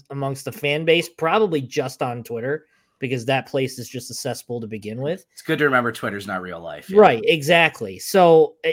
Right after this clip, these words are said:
Speaker 1: you know, when you compare the two rivalries, you know, well, they're not even comparable, honestly, between Ohio State and Michigan State.
Speaker 2: Yeah.
Speaker 1: One is far more, one, you don't have,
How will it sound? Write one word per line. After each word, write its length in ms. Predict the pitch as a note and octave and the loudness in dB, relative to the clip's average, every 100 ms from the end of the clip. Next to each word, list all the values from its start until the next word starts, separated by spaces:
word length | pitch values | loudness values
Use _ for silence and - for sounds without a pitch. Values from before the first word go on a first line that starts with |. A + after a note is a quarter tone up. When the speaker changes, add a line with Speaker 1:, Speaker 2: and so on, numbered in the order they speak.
| F#3 | -2
Speaker 1:
you 100 | F#3 | -2
know, 80 | |
when 180 | D#3+ F3+ | -2 -2
you 140 | G3+ A#3+ | -2 -2
compare 480 | A3 F3+ - E3+ E3 | -6 -6 -4 -4 -2
the 120 | C#3 | -6
two 580 | - D#3 D3 C#3 C3 A2 | -8 -6 -4 -4 -6 -10
rivalries, 920 | A#2+ C3 C#3+ B2+ A2+ G2+ G2+ G#2+ - _ _ _ _ _ _ - | -8 -4 -2 -4 -6 -10 -14 -16 -18 _ _ _ _ _ _ -8
you 140 | F3 | -6
know, 80 | C#3 | -4
well, 240 | D3 D3+ | -2 -2
they're 120 | E3 G#3 | 2 4
not 180 | F#3+ | 2
even 180 | D#3 B2+ | 0 -6
comparable, 560 | G#2+ A#2 D#3 B2 F#2+ F#2+ | -12 -12 -8 -6 -8 -12
honestly, 460 | A#2+ A2+ A2 A2+ | -12 -12 -12 -12
between 480 | A2+ A#2 D#3 C3 B2+ B2+ C3 | -12 -12 -10 -10 -12 -16 -16
Ohio 300 | A#2+ B2+ A#2 | -8 -6 -6
State 260 | - B2 G#2+ | -8 -10 -10
and 80 | |
Michigan 300 | A#2+ A#2+ - | -12 -12 -14
State. 300 | G#2+ - G2+ | -16 -14 -12
Speaker 2:
Yeah. 120 | G#2 B2+ | -12 -6
Speaker 1:
One 300 | D3 G#3+ F#3 | 2 2 2
is 160 | C3+ | -2
far 300 | - F3 F3 | -4 -2 -2
more, 320 | E3 D3 C3+ - - _ - | 0 -2 -4 -8 -20 _ -2
one, 380 | D#3+ G#3+ G3+ | 4 6 4
you 120 | D#3+ E3 | 0 -2
don't 240 | E3+ D#3 | -2 -2
have, 500 | C#3+ D#3 D3+ C3+ C3 | -2 -2 0 -4 -8